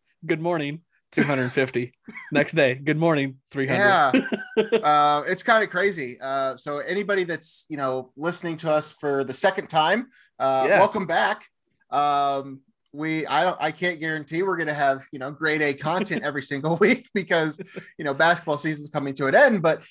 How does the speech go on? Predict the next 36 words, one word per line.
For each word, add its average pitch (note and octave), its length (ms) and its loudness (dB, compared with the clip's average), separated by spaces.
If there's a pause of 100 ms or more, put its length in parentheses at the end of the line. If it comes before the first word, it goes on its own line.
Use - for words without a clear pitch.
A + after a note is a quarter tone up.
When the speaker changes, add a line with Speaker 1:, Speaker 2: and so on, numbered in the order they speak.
(100)
Speaker 2:
as D#3 160 -4
long G3+ 220 4
as F#3+ 80 2
the F#3 80 -6
transfer A3 480 0
portal E3+ 400 -2
is D#3 80 -8
in D3 160 -8
pack, D3+ 300 -4 (380)
intact, C3+ 600 -2
Speaker 1:
Yeah. C3+ 40 0
Speaker 2:
uh, B2+ 420 0 (180)
in C#3 140 -10
a B2 40 -10
factor, C#3 480 0
then, C3+ 400 -6
I B2+ 140 -8
mean, C#3+ 220 -8
we'll, C#3+ 220 -4
we'll F3+ 160 -6
have E3 200 0 (380)
basketball F3 360 0
stuff D#3 160 -4
to - 80 -20
talk D#3 240 0
about. A#2+ 320 0
But C#3 80 0
yeah, E3 220 4
that D3 180 0
was, D#3+ 240 -4 (360)
that's D3+ 160 0
kinda D#3 220 0
nuts C#3 400 -2
just - 240 -8
to B2+ 60 -12
see. C3+ 460 -4